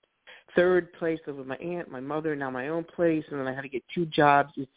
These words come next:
and then I moved with everything I owned in my car. It's been exhausting, and I just didn't like the job at all, so now it's in God's hands to get something that I would like better. I don't, you know, it could be anywhere from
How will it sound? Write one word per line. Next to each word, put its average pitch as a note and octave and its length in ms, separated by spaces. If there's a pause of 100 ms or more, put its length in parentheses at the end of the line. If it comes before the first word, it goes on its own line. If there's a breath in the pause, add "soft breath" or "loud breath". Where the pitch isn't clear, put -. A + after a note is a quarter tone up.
and C3+ 160
then B2+ 80
I B2+ 80
moved D3 200
with D3+ 80
everything D3 340
I B2+ 120
owned D3 260
in C3 60
my B2 140
car. C#3+ 320 (420 loud breath)
It's - 180
been D3+ 180
exhausting, C#3 640
and B2 100
I C3 40
just C3+ 240
didn't D3 200
like C3+ 220
the C3 80
job C#3+ 320
at D#3 60
all, D#3 240
so D3 60
now C#3+ 240
it's - 140
in C#3 140
God's C#3+ 280 (100)
hands D3 320 (720 loud breath)
to E3 60
get E3 300
something D3 340
that C#3 100
I B2+ 100
would C3 120
like D3 320
better. C#3 260
I C3+ 100
don't, C#3+ 300
you F3+ 80
know, C#3 120
it B2+ 200
could D3+ 120
be D#3 120
anywhere C#3+ 420
from B2+ 140